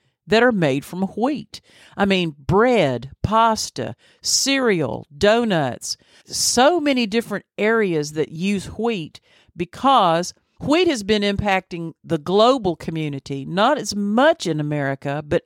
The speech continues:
a little bit, mainly because of the Russia and Ukraine war. The European and Asian countries have been more directly affected because both Russia and Ukraine are major wheat exporters.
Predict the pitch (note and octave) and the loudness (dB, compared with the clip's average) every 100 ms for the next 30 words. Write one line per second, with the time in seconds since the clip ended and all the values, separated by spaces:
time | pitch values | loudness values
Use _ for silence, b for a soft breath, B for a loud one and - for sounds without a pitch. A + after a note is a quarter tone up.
0 | - C4 F4 A3 A#2+ A2 - _ B B | 0 -2 -2 -4 -4 -6 -8 _ B B
1 | B B B A3+ F4 F#4+ C#4 G#3+ - A#3 | B B B 2 2 2 -2 -2 0 4
2 | G#3+ G#3 F#3+ D#3+ F3 E3 G3+ A#3 - A3 | 4 4 0 0 -2 4 4 4 0 2
3 | G#3+ E3 E3+ F3+ - A3+ G3+ F3+ F3 A3+ | 2 0 -2 -4 -2 0 0 0 2 4
4 | B3 E3 D#3+ C#3+ E3 F3 D4 C#4 - C4+ | 4 4 0 -2 -2 0 0 0 -2 -4
5 | C4+ B3+ A3 F#3 - B3+ F4+ G#3 D#3+ E3+ | 0 2 2 0 0 2 2 -2 -4 -4
6 | C#3+ - D3 - D3 D#3+ D#3+ F3 E3+ C#3+ | -4 -4 -6 -4 0 0 2 2 0 -2
7 | C3+ C3+ A#3+ G4+ - C3 B2 B B B | -4 0 2 0 -6 -10 -10 B B B
8 | D#3+ E3+ F#3 E3+ - D#3+ - B B F#3+ | -4 0 0 0 -2 -6 -6 B B -4
9 | - F3+ E3 E3+ F3+ F3+ - E3+ F3+ - | 2 0 0 0 2 0 -2 0 2 2
10 | F3+ C#3+ F3 D#3+ D#3+ - A#3 A3+ F3 E3+ | 0 0 -2 -2 -6 0 2 4 2 0
11 | D3+ D#3+ D#3+ D#3+ E3 E3+ - G#3 F#3+ - | -2 0 2 2 0 -4 -2 -2 -2 -4
12 | - G#3 - - - D#3 C3 A#2+ - - | 0 0 0 -8 -2 0 0 -4 -12 -14